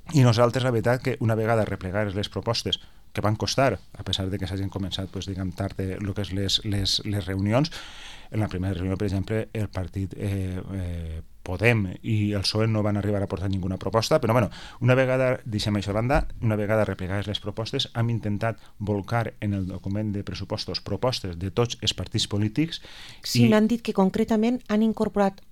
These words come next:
Speaker 2: onze, eh,
Speaker 1: Mm.
Speaker 2: propostes que els ha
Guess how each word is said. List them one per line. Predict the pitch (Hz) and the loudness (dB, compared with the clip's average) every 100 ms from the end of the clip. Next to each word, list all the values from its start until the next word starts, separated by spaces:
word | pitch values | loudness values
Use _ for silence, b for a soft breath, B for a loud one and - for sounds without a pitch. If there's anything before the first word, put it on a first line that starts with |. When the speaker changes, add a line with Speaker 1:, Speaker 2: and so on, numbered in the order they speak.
| - | -2
Speaker 2:
onze, | 247 233 - 165 151 | 2 2 2 0 0
eh, | 165 160 147 | -2 -2 0
Speaker 1:
Mm. | |
Speaker 2:
propostes | - 160 208 247 - 262 339 - B B B B B - | 0 0 0 -2 0 -2 -2 -4 B B B B B -8
que | - | 2
els | 185 165 | 4 4
ha | 208 | 2